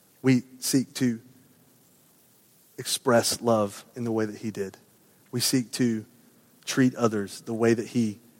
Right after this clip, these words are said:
taught us to treat others. We seek to do life and relationships the way in which Christ would desire for us. Because the old self's gotta go. The old self didn't live like that. Now Christ lives in me. All of us.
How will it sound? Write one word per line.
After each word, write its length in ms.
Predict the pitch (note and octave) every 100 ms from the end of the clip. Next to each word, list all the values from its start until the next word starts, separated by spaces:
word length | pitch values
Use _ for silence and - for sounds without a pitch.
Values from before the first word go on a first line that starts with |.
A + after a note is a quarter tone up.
| _ _ _
taught 240 | - A#2+
us 200 | A2 -
to 120 | - A2+
treat 300 | - A2 -
others. 420 | G#2 G2 F#2+ - _
We 260 | B2+ C3 A2 - -
seek 300 | - - C3
to 80 | B2+
do 140 | A#2+
life 380 | A2 A2+ A#2 G#2+
and 100 | A2
relationships 640 | G#2+ G#2+ G#2 - A2+ -
the 100 | -
way 140 | G#2 G#2+
in 80 |
which 300 | G#2 G#2 - -
Christ 560 | - A#2+ G2+ G2 - - - _ _ _ _ _ _ _ _ -
would 120 | A2
desire 340 | G#2 G2 G2
for 200 | F#2+ G2
us. 340 | F#2+ G2+ - - _ _
Because 300 | A#2 - A2
the 80 | A#2
old 260 | B2 B2
self's 320 | - B2+ A2+ -
gotta 260 | A2 G#2+
go. 300 | G#2 C3+ B2
The 80 | A2+
old 140 | A#2
self 180 | - A2+
didn't 180 | A#2+ G#2+
live 140 | B2+
like 180 | G#2 F2+
that. 200 | F2+ - _ _ _ _ _ _ _ _ _ _ _ _ _ _ _ _
Now 120 | A2+
Christ 360 | A2 - A2+ -
lives 180 | A2 -
in 140 | G2+
me. 120 | G2 F#2+ _ _ _ _ _ _ _ _ _ _ _ _ _ _ _ _ _ _ _ _ _
All 220 | A#2+ G#2+ G2
of 140 | D#2
us. 260 | - -